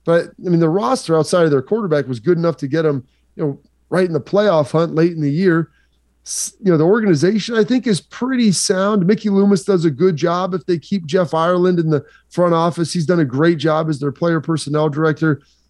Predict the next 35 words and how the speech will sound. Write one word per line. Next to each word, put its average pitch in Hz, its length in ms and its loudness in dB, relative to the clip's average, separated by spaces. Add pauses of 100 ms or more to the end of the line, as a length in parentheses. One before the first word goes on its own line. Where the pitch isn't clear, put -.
(120)
you 165 100 2
know, 160 120 4
and 143 120 2
really 170 220 4
helping 156 320 0
select 151 460 -4
the 151 80 -6
right 151 220 -2
players 151 480 -2 (400)
and, 135 260 2 (120)
and 135 220 -2 (240)
curate 185 440 2
talent 156 340 -2
for 165 120 -10
that 156 180 0
team. 165 400 0 (480)
You 240 80 -4
know, 220 80 0
the 185 100 2
city, 247 380 2
they 190 160 2
support 208 460 -2
them. 208 200 -4
They 220 120 -4
show 214 200 -4
up. 220 100 -4
It's 175 140 -6
not 226 140 0
the 190 80 2
biggest 180 460 2
city 190 200 2
in 175 60 2
the 170 80 2
world. 180 420 -2
And, 160 100 0